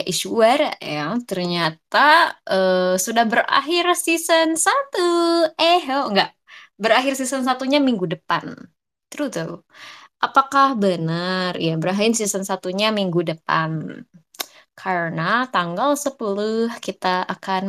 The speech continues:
merayakan anniversary, gitu. Ya, congrats, congrats. Berapa tahun? Eh, udah, udah satu tahun nih, Bunda. Ya. Ada Kak Randy, halo.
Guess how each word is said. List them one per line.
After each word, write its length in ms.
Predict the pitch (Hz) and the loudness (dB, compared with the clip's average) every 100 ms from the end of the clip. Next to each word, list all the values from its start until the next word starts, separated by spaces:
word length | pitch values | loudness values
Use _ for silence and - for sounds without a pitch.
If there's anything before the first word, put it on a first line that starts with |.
| 196 | -2
merayakan 800 | 196 196 196 196 208 - 226 240 | 2 2 2 -2 -6 -4 -4 -2
anniversary, 1600 | 240 247 262 254 262 262 - - 320 392 359 330 320 311 311 330 | -2 2 2 4 4 4 0 4 6 6 4 2 2 2 0 0
gitu. 480 | 269 202 170 - 185 160 165 165 165 170 170 170 160 | 2 2 0 -4 -2 0 2 2 2 2 0 0 -4
Ya, 560 | - - 180 208 208 202 208 | -6 -4 -2 0 0 0 -4
congrats, 560 | 202 208 214 220 220 | -6 0 2 2 0
congrats. 560 | 202 208 233 247 240 - - - _ _ 170 | -4 2 4 4 2 -10 -18 -20 _ _ -12
Berapa 240 | 165 160 | -12 -10
tahun? 400 | - 185 220 233 | -2 0 0 0
Eh, 160 | 196 160 | -2 0
udah, 180 | 175 180 185 | -2 -2 -2
udah 80 | 214 | -2
satu 180 | 196 196 | -2 -4
tahun 320 | 208 240 254 | -2 -2 0
nih, 240 | 262 269 269 - 208 | 2 4 2 -2 -6
Bunda. 560 | 208 208 233 254 247 190 | -8 -2 0 2 0 -4
Ya. 800 | 165 165 165 170 185 180 151 - - - _ _ _ _ _ _ _ _ _ - _ _ _ | -8 -6 -6 -4 -2 -2 -4 -10 -20 -20 _ _ _ _ _ _ _ _ _ -20 _ _ _
Ada 400 | 185 175 170 165 | -2 0 0 -2
Kak 320 | - - 180 | -4 -2 2
Randy, 320 | 196 226 254 214 | 4 4 2 0
halo. 800 | 165 170 170 170 170 170 170 | 0 2 2 2 0 0 0